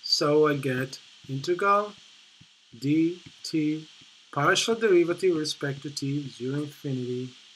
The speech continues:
and then I have D P, d star prime, grade prime plus beta grade u x prime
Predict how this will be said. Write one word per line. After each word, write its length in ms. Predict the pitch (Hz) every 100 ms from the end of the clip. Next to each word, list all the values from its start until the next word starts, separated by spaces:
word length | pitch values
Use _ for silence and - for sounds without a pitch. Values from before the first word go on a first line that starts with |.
| - _ _ _ _ _ _
and 160 | 170 170
then 220 | 151 151
I 80 | 143
have 360 | 139 139 139 - - - - - - 113
D 200 | 151 165
P, 420 | - 139 135 147 139 - - - _ _ _ _ _ _ - - _ -
d 160 | 127
star 300 | 120 - 117 110 -
prime, 680 | 156 170 175 170 170 170 160 - - - _ _ _ _ _ _ _ - - -
grade 280 | 127 123 -
prime 640 | - 147 143 147 147 147 143 -
plus 400 | 123 117 - - 131
beta 560 | 143 143 143 135 135 123
grade 380 | 127 123 123 - - - - -
u 500 | 123 127 131 127 123 131 - - - - - _ _ _ _ - _ _ _ - - _ _ _ _ _ _ _ _ _ _ _ _ - _ _ _ _ _ _ _ - -
x 260 | 139 -
prime 680 | - 139 131 131 127 127 131